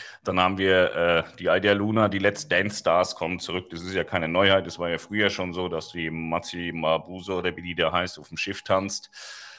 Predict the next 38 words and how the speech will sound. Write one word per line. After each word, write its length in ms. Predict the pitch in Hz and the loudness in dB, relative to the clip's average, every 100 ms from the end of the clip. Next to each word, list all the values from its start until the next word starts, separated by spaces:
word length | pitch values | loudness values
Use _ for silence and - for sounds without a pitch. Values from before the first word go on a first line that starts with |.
| - _ _ _ _ | -20 _ _ _ _
Ähm, 640 | 101 104 113 110 104 107 90 | 2 4 4 2 0 -4 -4
dann 100 | 107 | 2
kommen 180 | 127 | 2
wir 60 | 123 | 2
zum 200 | 123 110 | 0 2
Thema, 380 | 127 127 127 120 | 4 4 6 6
was 140 | 110 | 4
jetzt 180 | 113 - | 2 0
mehr 180 | 113 110 | 4 4
und 80 | 107 | 6
mehr 240 | 110 120 | 4 4
wird. 140 | 127 110 | 2 2
Also 180 | 107 104 | 2 2
Arosa 460 | 104 110 117 117 | 4 4 6 6
sagt 240 | 113 113 - | 6 4 2
ab 160 | 113 | 0
sofort, 500 | - 107 113 113 - | -2 2 6 6 4
jeder 320 | 101 110 117 | -6 2 2
kann 240 | 110 113 107 | 4 2 2
mitfahren 400 | 110 107 98 92 | 0 2 2 4
ohne 320 | 143 175 165 | 2 4 4
Impfung 380 | 117 110 - 107 | 0 -2 0 0
und 140 | 101 | 0
ohne 260 | 92 123 127 | -2 -4 -4
Test. 300 | - 143 - | -4 -4 -4
Da 80 | 104 | -6
sind 180 | 107 107 | -6 -8
sie 140 | 110 | -6
tatsächlich 560 | 101 95 - 101 95 - | -2 0 0 -2 -4 -2
Vorreiter. 540 | 104 117 120 123 110 | 2 4 4 4 4
Alle 160 | 87 98 | 4 2
anderen 320 | 92 104 95 | 4 4 2
haben 120 | 90 | 0
die 100 | 90 | -4
Tests 340 | - 110 - 123 | -2 -2 -2 -6
ein 100 | 110 | -6
bisschen 240 | - 107 | -6 -4
runterkorrigiert. 920 | 104 110 107 - 104 104 98 110 110 | -4 2 0 2 0 0 -2 -4 -4